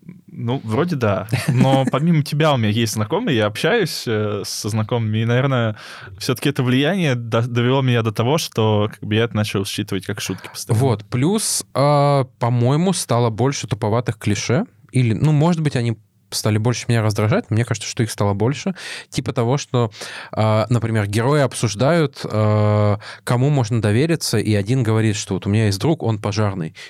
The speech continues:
Speaker 2: И Ричард просто с таким дубовым лицом отвечает: "Да, пожарные знают, что такое долг и честь".
Speaker 1: <laughs>
Speaker 2: А, ноль неуважения к пожарным, максимально
Speaker 1: Ну,
Speaker 2: классно.
Speaker 1: скорее всего, они знают, что такое долг и
Speaker 2: Э,
Speaker 1: честь.
Speaker 2: скорее всего, но это выглядит прям как такое вот,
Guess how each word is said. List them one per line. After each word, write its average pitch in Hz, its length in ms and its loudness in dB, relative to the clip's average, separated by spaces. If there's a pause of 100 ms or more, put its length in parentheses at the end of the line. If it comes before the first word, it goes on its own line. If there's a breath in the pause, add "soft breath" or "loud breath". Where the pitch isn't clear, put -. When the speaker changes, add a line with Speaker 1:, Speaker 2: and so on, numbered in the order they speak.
(100)
Speaker 2:
И 117 100 2
Ричард 120 380 0
просто 107 320 0
с - 80 -8
таким 101 260 -6
дубовым 123 480 0
лицом 107 300 2
отвечает: - 460 -4 (320 loud breath)
"Да, 110 320 2 (320 soft breath)
пожарные 107 520 2
знают, 107 360 2
что - 120 -10
такое 104 280 0
долг 104 320 0
и - 20 -18
честь". - 420 -4
Speaker 1:
<laughs> - 480 -4
Speaker 2:
А, 151 300 2
ноль 185 260 6
неуважения 151 460 4
к - 80 -6
пожарным, 135 480 2
максимально 117 800 2
Speaker 1:
Ну, 104 80 -2
Speaker 2:
классно. 117 320 2
Speaker 1:
скорее 127 160 6
всего, 147 260 0
они 147 140 4
знают, 156 260 2
что - 180 -4
такое 127 220 0
долг 117 240 0
и 113 40 0
Speaker 2:
Э, - 20 0
Speaker 1:
честь. 101 320 -2
Speaker 2:
скорее 127 480 2
всего, 127 480 0
но 120 180 2
это 120 200 0
выглядит 107 560 0
прям 104 220 2
как 104 200 -4
такое 107 480 2
вот, - 260 -4